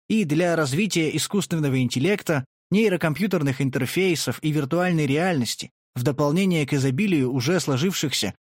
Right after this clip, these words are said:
и только зарождающихся технологий. Исследование биологических основ сознания оказывается на удивление полезным делом.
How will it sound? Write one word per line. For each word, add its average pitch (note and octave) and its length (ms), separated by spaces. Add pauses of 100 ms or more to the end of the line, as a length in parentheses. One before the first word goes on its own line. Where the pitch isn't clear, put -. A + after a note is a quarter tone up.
(100)
и D3+ 100
только E3+ 380
зарождающихся C3+ 960
технологий. D#3 800 (880)
Исследование C#3+ 680
биологических C#3+ 680
основ C3+ 280
сознания C3+ 540
оказывается A#2+ 520
на B2 120
удивление D#3 580
полезным C3+ 540
делом. F2 420